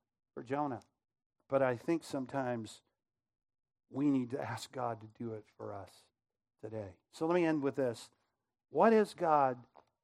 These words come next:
doing in your heart through this series? We're in chapter three. We've just seen a whole city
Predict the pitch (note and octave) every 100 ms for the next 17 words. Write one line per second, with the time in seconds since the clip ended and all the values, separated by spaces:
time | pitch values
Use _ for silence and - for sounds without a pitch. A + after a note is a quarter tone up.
0 | B2 C#3+ E3 C#3 A#2 A#2 - _ - C3
1 | B2+ C#3 D3 C#3 D#3 C3+ A#2 - _ _
2 | - D3+ D3 D3 - - F3 A#2 - -
3 | _ _ _ _ _ C#3+ D#3 E3+ E3 F3+
4 | E3+ - E3 E3+ F3+ B2 - _ - D3
5 | B2+ E3+ - F#3 D#3 C3 D#3 F#3+ - -
6 | G#3 C3+